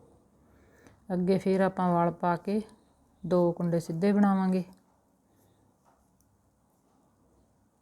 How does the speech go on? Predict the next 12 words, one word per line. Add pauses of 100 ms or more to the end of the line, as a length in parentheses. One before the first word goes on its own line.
(1700)
ਇੱਥੇ
ਆਪਾਂ
ਦੋਨੇ
ਪਾਸੇ
ਵਲ
ਪਾਇਆ,
ਇੱਧਰਲਾ
ਵਲ
ਇੱਧਰ
ਨਾ
ਰਹਿ
ਗਿਆ,